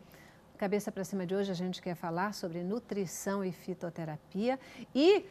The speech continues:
você vai entender a importância desse tipo de tratamento, que muitas pessoas ainda acham que é um tratamento leigo, que não é medicina formal, né? Que é alguma coisa que a gente deve olhar com certa reserva.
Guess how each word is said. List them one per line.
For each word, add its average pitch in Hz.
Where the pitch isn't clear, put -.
você 247
vai 254
entender 269
a 208
importância 214
desse 269
tipo 202
de 190
tratamento, 190
que 220
muitas 311
pessoas 233
ainda 208
acham 220
que 247
é 196
um 214
tratamento 196
leigo, 202
que 202
não 202
é 208
medicina 214
formal, 202
né? 208
Que 247
é 214
alguma 202
coisa 208
que 214
a 190
gente 196
deve 196
olhar 190
com 202
certa 190
reserva. 165